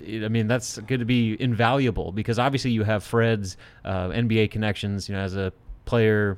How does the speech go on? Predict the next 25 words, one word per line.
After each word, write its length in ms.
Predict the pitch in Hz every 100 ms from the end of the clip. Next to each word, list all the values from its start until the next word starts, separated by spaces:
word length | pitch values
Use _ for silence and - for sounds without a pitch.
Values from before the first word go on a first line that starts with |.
| -
coach, 400 | - 117 104 -
G 260 | - 120 110
M, 160 | 104 95
and 100 | 92
whatnot, 480 | 98 92 95 95 - - - -
uh, 260 | 98 92 87
and 120 | 101
his 100 | 98
ability 380 | 98 113 110 110
to 420 | 107 95 92 104 -
produce, 480 | 110 117 110 - 95
or 60 |
his 100 | 101
history 400 | 147 - 131 110
of 160 | 104 -
producing 360 | 110 117 110
players 380 | - 110 107 95
at 80 | 95
Iowa 260 | 98 101 92
State. 320 | - 127 107
And, 100 | 107 - - -
but 140 | - 110
now 380 | 123 143 139 107
you 140 | 117
have 420 | 113 113 104 -